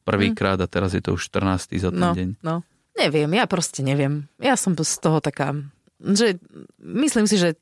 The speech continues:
Speaker 2: áno, že celé to rodičovstvo je o tom, že, že robím veci zbytočne, robím veci nedobré, proste stále mám pocit, že, že robím niečo tak, ako by sa nemalo.
Speaker 1: Však lebo to sú decká. Však a čo, myslíš, že ja mám z toho jaký pocit?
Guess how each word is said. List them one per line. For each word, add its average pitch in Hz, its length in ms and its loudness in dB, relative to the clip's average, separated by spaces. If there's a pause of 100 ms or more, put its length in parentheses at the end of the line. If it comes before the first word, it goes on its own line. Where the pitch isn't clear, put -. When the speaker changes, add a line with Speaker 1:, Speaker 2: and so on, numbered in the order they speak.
Speaker 2:
áno, 160 320 2
že 151 220 2
celé 220 320 4
to 180 140 2
rodičovstvo 170 560 2
je 139 100 2
o 156 120 0
tom, 151 200 0
že, 131 300 -2 (460)
že 147 140 -2
robím 220 240 4
veci 202 220 2
zbytočne, 165 720 0
robím 151 320 0
veci 127 480 -2
nedobré, 160 720 2
proste - 320 0
stále 208 300 2
mám 165 160 2
pocit, 156 240 -2
že, 143 140 2 (140)
že 139 180 0
robím 147 260 2
niečo 127 420 -4 (320)
tak, 156 160 -2
ako 151 160 -4
by 127 140 -4
sa - 120 -6
nemalo. 185 540 2 (420)
Speaker 1:
Však 156 220 0
lebo 170 200 4
to 175 140 2
sú 170 140 0
decká. 151 760 0
Však - 180 -4
a 113 100 -2
čo, - 160 0 (460)
myslíš, 107 260 0
že 107 80 2
ja 107 80 4
mám 110 120 4
z 104 100 -2
toho 113 160 2
jaký 107 240 2
pocit? - 400 -4